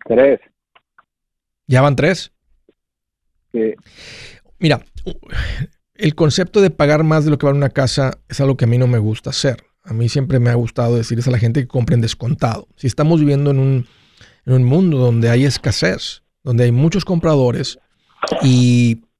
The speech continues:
Speaker 2: no hubo suficiente construcción y hay nueva competencia.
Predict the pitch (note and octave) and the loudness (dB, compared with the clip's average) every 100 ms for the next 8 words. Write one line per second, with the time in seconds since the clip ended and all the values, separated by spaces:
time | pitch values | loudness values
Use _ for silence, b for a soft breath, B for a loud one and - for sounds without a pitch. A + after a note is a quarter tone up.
0 | _ _ _ - C#3 C#3 E3 F3+ D#3+ C#3 | _ _ _ -6 2 4 4 2 0 -2
1 | C#3 D#3 E3 E3+ C3 C#3+ - C#3 E3 - | -2 -2 -2 -2 -2 -4 -2 -2 -2 0
2 | C#3+ C#3+ C#3+ D3 C#3+ C#3+ B2 A#2 - B2+ | 2 2 2 0 0 0 0 -2 0 0
3 | A2+ - A2 | 0 -4 -12